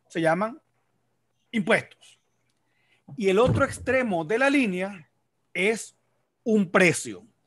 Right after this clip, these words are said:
A medida que nos vamos moviendo por esa línea, dependiendo de lo que vayamos recibiendo, <clears throat> va a tener más carácter tributario y menos carácter mercantil,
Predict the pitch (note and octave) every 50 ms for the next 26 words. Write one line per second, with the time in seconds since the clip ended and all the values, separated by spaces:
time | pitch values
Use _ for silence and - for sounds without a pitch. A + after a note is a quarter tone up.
0 | _ _ _ _ _ _ _ - E3 D3+ D#3 D#3 D#3 G3 G3+ G#3+ C4 A3+ G3 G3
1 | G#3+ B3 A#3+ A#3+ A#3 A3+ A#3+ A#3+ A3+ G#3 F3 D#3 C3 E3 D3 D#3 D#3 - A#3+ B3
2 | A#3 F#3+ E3+ E3+ F#3 F#3 - E3+ D3+ D3 C#3 - - C#3 C#3 D3+ E3 G3+ A#3 A3+
3 | G3+ D#3+ D#3+ D3 B2+ B2+ C3+ D#3 D#3+ G#3 G#3+ G#3+ A3+ G#3+ - A#3+ B3 A#3 G#3 F#3
4 | F3+ F3+ F#3 - _ - D3 C3 A#2+ B2+ B2+ - _ _ _ _ _ _ - D#3
5 | D#3+ D#3+ G#3+ G#3 A3 G#3 D#3+ - - D3 D3 D3+ E3 F#3+ F#3+ - - - G3 E3+
6 | E3+ A3 E3 - - - B2+ B2 - _ _ _ _ _ _ _ _ _ _ _
7 | _ _ _ _ - - C#4 B3+ A3 - - D#3 D3 C#3 D3+ F3+ A3+ G#3 - -
8 | _ _ _ _ _ _ _ _ _ - B3+ A3+ G3+ F3 F#3 F#3 - A3+ F3+ D#3+
9 | D#3 B2+ - G3+ - - _ _ _ _ _ _ _ _ - F#3 F#3 G3 G3 F3+
10 | D#3 B2+ - C#3+ C3 B2 A2+ - E3+ C#3+ A2+ F#2+ - -